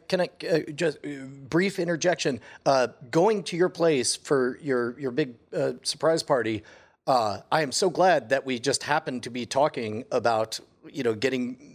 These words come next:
names associated with faces going into that, because all of a sudden I'm like,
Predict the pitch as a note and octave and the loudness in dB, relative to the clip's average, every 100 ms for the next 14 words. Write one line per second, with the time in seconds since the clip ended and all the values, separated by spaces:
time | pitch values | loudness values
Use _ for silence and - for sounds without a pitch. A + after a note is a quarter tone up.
0 | F3 C3+ B2+ C#3 C#3+ C3+ - - A#2+ - | -8 -2 2 2 0 -2 -6 -6 -2 0
1 | C#3+ - C3+ A#2+ A2+ - D3 D#3+ C3+ A2 | 0 2 0 0 -2 0 0 2 0 -4
2 | G#2 B2+ A#2+ F3 C3+ A2 A2 - - - | -2 0 2 0 2 0 -2 -10 -10 -2
3 | C3 C3+ D#3+ D3 - D#3+ C3+ C3+ | 0 4 4 4 2 2 4 2